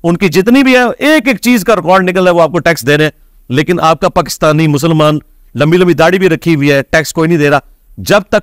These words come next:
टैक्स नहीं देंगे, ये मुल्क का निजाम नहीं चलना। आप यूं ही कर्जे उठाते रहेंगे, एक दिन आएगा कि आप एक चीज को गिरवी रखेंगे, फिर दूसरी चीज को जो रखते जा रहे हैं हम।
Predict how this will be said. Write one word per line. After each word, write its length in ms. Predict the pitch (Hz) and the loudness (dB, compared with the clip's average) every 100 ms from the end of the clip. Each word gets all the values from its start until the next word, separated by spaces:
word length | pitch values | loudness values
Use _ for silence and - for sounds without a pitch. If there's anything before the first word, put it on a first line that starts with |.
| - | 0
टैक्स 260 | 180 - | -2 -2
नहीं 180 | 170 196 | -2 0
देंगे, 380 | 156 175 160 156 _ - - | 0 0 0 -2 _ -20 -6
ये 60 | 156 | -2
मुल्क 220 | 143 156 | 0 0
का 60 | 156 | 0
निजाम 280 | 123 135 | 0 0
नहीं 180 | 113 139 | 0 0
चलना। 320 | 147 143 143 139 _ - | 0 0 0 -4 _ -4
आप 200 | 143 151 | -2 0
यूं 300 | 151 110 190 | -4 0 0
ही 60 | 202 | 0
कर्जे 280 | 165 139 | -2 0
उठाते 380 | 180 139 131 180 | 0 0 0 0
रहेंगे, 300 | 170 151 147 156 | 0 0 -2 0
एक 180 | 160 | 0
दिन 140 | 143 151 | 0 2
आएगा 280 | 147 147 147 | 2 2 2
कि 120 | 143 | 2
आप 200 | 135 127 | 0 2
एक 220 | 143 135 | -2 0
चीज 140 | 156 | -2
को 100 | 170 | 0
गिरवी 260 | 131 131 147 | 0 2 2
रखेंगे, 440 | 127 147 131 127 - _ _ - | 0 0 0 0 -4 _ _ -6
फिर 80 | |
दूसरी 320 | 104 147 143 139 | -2 0 0 -2
चीज 260 | 147 135 | 0 -2
को 180 | 107 127 | 0 -2
जो 260 | 104 92 98 | -2 -4 -6
रखते 240 | - 175 | -6 -2
जा 140 | 175 175 | 0 0
रहे 100 | 175 | -2
हैं 80 | |
हम। 80 | 135 | -4